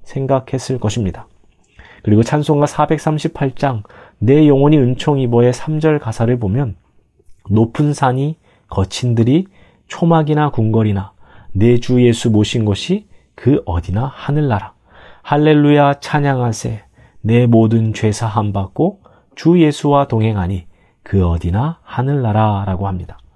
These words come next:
여러분, 우리 주님께서 함께 하시는 곳이 하나님의 나라인 줄 믿습니다. 비록 요한의 몸은 반모섬에 갇혔지만 주님이 함께 하심을 굳게 믿습니다. 함께 하시는 주님 때문에 그의 사명은 멈추지 않고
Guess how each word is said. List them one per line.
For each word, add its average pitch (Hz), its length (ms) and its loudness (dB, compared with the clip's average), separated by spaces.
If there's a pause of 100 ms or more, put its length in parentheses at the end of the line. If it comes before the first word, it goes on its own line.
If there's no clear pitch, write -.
(580)
여러분, 139 420 2
우리 165 220 2
주님께서 175 560 0
함께 170 340 0
하시는 151 340 -2
곳이 143 300 -2
하나님의 151 640 -2
나라인 110 400 -2
줄 127 140 -2
믿습니다. 101 580 -4 (500)
비록 147 260 4
요한의 131 320 4
몸은 98 540 -2
반모섬에 131 640 -2
갇혔지만 120 720 -2 (420)
주님이 110 300 2
함께 190 340 0
하심을 165 340 0
굳게 131 320 -4
믿습니다. 104 540 -6 (540)
함께 180 300 0
하시는 156 340 0
주님 147 280 2
때문에 139 520 0
그의 127 260 2
사명은 127 580 -2
멈추지 113 500 0
않고 127 480 -2